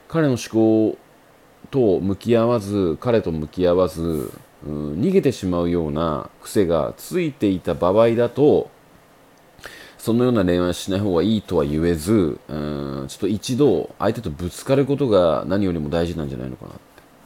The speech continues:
えー、思うので、まあ、まず、このような思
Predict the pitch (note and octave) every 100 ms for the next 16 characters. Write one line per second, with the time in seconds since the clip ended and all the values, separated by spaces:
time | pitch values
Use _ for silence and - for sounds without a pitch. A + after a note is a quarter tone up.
0 | - - - - - - C#2+ C#2 C2+ A#1
1 | F#2 B2 G2+ C#2+ D2+ D2+ B1 G1+ - _
2 | - - - A#2+ G#3+ F3+ E3 D#3+ G#2+ D2
3 | - - _ - - A#2+ C#3+ A#2+